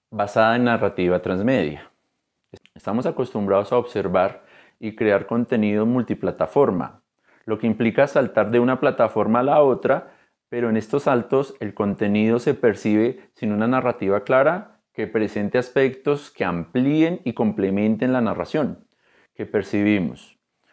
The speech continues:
Son contenidos sueltos que efectivamente narran algo en particular, pero no en un conjunto a través de una narrativa que se expanda. No se encuentran historias que tengan un hilo conductor ni que enriquezcan la experiencia.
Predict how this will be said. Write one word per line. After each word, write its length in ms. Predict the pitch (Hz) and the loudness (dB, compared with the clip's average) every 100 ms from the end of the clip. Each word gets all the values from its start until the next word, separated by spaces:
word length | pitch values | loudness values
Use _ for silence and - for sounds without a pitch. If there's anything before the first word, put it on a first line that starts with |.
| _ | _
Son 200 | - 123 | -6 -4
contenidos 760 | 123 151 156 165 156 139 156 170 | -2 -2 -2 -2 0 0 0 -4
sueltos 920 | - - 151 131 - 156 - - _ _ - | -6 4 4 4 0 -6 -8 -20 _ _ -8
que 160 | 107 | -4
efectivamente 1120 | 101 98 87 113 117 131 143 147 - 147 165 | -2 -4 -4 0 2 2 0 -2 -2 -2 -2
narran 380 | 113 113 120 131 | -2 -2 0 0
algo 260 | 135 139 135 | 0 0 0
en 140 | 139 | 0
particular, 840 | 143 139 143 151 147 143 - - _ | -2 -2 -4 -2 2 0 -2 -16 _
pero 180 | 120 107 | -6 -2
no 120 | 101 | -2
en 100 | 101 | -2
un 120 | 104 | -2
conjunto 680 | 104 107 120 135 127 120 - | -2 -2 0 0 0 -2 0
a 160 | 120 - | -2 0
través 420 | 95 92 98 104 | 2 2 2 0
de 80 | 110 | 0
una 200 | 113 120 | 2 0
narrativa 600 | 123 127 131 131 123 123 | 0 -2 -2 0 0 0
que 120 | 90 | -8
se 140 | - | -8
expanda. 720 | 73 - - 87 69 - - _ _ _ _ _ _ - | -8 -8 -6 -6 -6 -12 -20 _ _ _ _ _ _ -14
No 120 | 104 | -8
se 80 | 120 | -4
encuentran 440 | 113 123 113 127 | -2 0 0 0
historias 560 | 117 - 110 107 120 - | -2 0 0 2 0 -2
que 140 | 120 | -6
tengan 460 | - 107 104 117 - | -4 -4 -2 -2 -2
un 180 | 120 123 | 0 2
hilo 280 | 120 120 | 2 0
conductor 840 | 120 120 104 92 - 127 156 - - _ _ | 0 0 0 -4 -4 0 0 -2 -18 _ _
ni 280 | 113 123 110 | -6 -6 -2
que 80 | 117 | -4
enriquezcan 640 | 104 95 - 101 - 117 | -4 -4 -4 -4 -4 -2
la 320 | 117 107 - - | 0 -2 -6 -16
experiencia. 880 | 95 - 82 87 85 76 - - | -16 -8 -6 -2 -4 -4 -12 -20